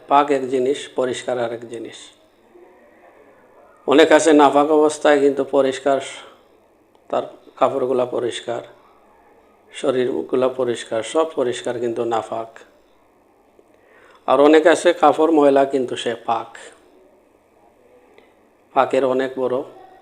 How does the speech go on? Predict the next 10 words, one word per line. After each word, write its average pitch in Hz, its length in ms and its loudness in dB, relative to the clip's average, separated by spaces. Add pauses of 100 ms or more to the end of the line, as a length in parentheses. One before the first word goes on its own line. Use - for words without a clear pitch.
(240)
শক্তি 127 380 -6
রয়েছে, 127 380 -4
আল্লাহ 117 320 -6
পাক 127 200 -8
এর 123 180 -8
মধ্যে 120 240 -6
অনেক 120 220 -6
বড় 123 180 -10
শক্তি - 360 -12
রাখছেন। 120 380 -12